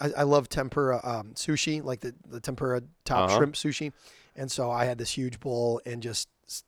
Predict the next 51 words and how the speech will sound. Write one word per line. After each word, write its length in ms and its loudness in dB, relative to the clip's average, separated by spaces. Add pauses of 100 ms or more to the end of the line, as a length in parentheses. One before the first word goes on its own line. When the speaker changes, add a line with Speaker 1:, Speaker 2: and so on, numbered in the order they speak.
Speaker 1:
devoured 480 -2
it, 200 -6
and 160 -6
my 120 -8
kids 300 2
loved 260 2
it 140 0
because 180 -10
they 120 0
like 160 0
sushi. 480 -4 (340)
And 220 -6
so, 220 0
yeah, 240 4
Poketoki, 720 6
if 120 0
you 60 6
haven't 160 4
tried 200 8
it 80 4
out, 300 6 (260)
you 200 -8
need 160 -2
to 80 -4
make 200 -4
a 40 -18
visit, 400 -6
if, 180 -16
especially 420 -4
if 80 -8
you 60 -6
like 200 -10
sushi. 120 -2
Speaker 2:
If 160 -2
you've 140 0
never 200 6
had 160 4
tempura 400 8
before, 380 2
that's 240 4
definitely 420 2
something 360 -2
you 100 -2
need 140 0
to 80 -2
get 120 -2
on 120 -2
your, 260 0
your 380 -2
radar, 360 2
because 300 -4